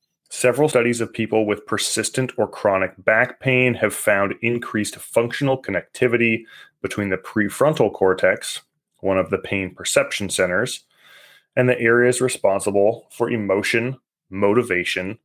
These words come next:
and reward-related behaviors. These areas work together to encode painful experiences and over time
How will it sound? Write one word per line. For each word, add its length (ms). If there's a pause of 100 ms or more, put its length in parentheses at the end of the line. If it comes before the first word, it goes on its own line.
(260)
and 200
reward-related 1040
behaviors. 720 (800)
These 240
areas 400
work 300
together 340
to 220
encode 920 (160)
painful 520
experiences 960
and 140
over 260
time 560